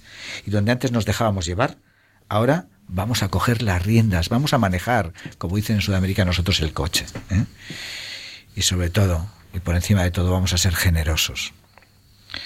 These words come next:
Pero generosos también con nosotros mismos, perdonarnos cuando nos caemos.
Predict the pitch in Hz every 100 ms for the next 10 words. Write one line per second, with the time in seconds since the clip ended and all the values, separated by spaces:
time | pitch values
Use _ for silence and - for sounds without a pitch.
0 | - - - - - - - 85 92 82
1 | 95 123 - 101 110 107 92 104 98 -
2 | 98 87 73 - 87 87 95 107 87 73
3 | - - 80 78 82 82 82 73 80